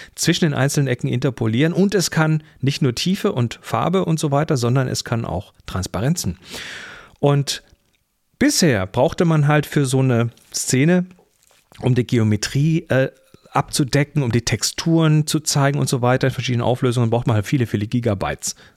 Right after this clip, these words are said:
an Speicherplatz. Und so ein Nerf, das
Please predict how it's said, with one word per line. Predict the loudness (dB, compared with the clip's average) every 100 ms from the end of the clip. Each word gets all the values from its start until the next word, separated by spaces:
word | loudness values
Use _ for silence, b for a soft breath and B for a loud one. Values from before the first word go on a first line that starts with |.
| b
an | -6 -6 -6 _
Speicherplatz. | -8 -4 -4 -4 -4 -6 -6 -12 B B B B B B
Und | 0 2
so | 2
ein | 2 4
Nerf, | 4 4 2 -2 -12 -20 _ _ _ _ _ _ _ _ _ _ _ _ _
das | -2 0 -2 -6